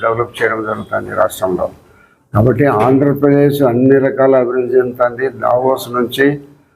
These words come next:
అందరికంటే ఎక్కువగా పెట్టుబడులు ఆంధ్రప్రదేశ్కు ప్రామిసెస్ తీసుకొని రావడం జరిగింది.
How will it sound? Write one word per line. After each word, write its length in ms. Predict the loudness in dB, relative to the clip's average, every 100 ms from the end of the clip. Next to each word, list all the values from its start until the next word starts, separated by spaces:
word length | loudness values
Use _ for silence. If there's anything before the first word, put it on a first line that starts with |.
| _ 0
అందరికంటే 1000 | 4 6 6 6 4 2 0 0 2 0
ఎక్కువగా 360 | 0 -2 -2
పెట్టుబడులు 520 | 0 -4 -4 -4 0 0
ఆంధ్రప్రదేశ్కు 960 | 0 -6 -8 -2 -2 -2 -4 0 0
ప్రామిసెస్ 720 | 0 0 0 0 -2 -2 -8 -6
తీసుకొని 560 | -8 -4 0 2 2
రావడం 420 | 2 2 2 0
జరిగింది. 560 | -2 0 -2 2 0 0